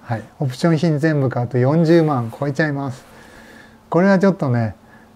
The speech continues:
えー、オリジンの六十数万円も高いけれども、ベスペラツーのフル装備買うと<laughs>四十万円ぐらいするので、ちょっとこれも高いよね。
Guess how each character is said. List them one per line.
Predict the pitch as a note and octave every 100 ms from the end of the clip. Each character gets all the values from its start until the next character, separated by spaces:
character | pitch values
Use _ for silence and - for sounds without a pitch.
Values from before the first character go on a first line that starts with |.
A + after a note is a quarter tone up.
| -
え | C#3+ C#3
ー、 | C#3
オ | E3
リ | F3+
ジ | F3+ E3+
ン | C3+
の | C3+
六 | C#3+ C3 D3+
十 | D3 D#3 D#3 D3+ D3 F#3 - - -
数 | - D3 D3
万 | C#3+ C#3
円 | C#3 C#3
も |
高 | C3 B2+ C#3
い | B2
け | A#2
れ | G#2
ど | G#2+
も、 | A#2 A2 - - - -
ベ | C3
ス | -
ペ | F3
ラ | F3 E3+
ツ | -
ー | F3
の | D3+ C#3 C#3 -
フ | -
ル | F3
装 | G3 G3+ F#3+
備 | D3+
買 | C3 C3
う | C3
と | A#2+ B2+ -
<laughs> | - -
四 | C#3+ D3+ D3+
十 | E3+
万 | E3 E3
円 | E3
ぐ | D#3
ら | D#3
い | C#3
す | B2+
る | A#2+
の | A#2+ A2+
で、 | A#2 B2+
ち | C#3+
ょ |
っ |
と | C3+
こ | C3
れ | B2+
も | B2
高 | B2+ B2 C3+
い | A#2+
よ |
ね。 | G#2+ A#2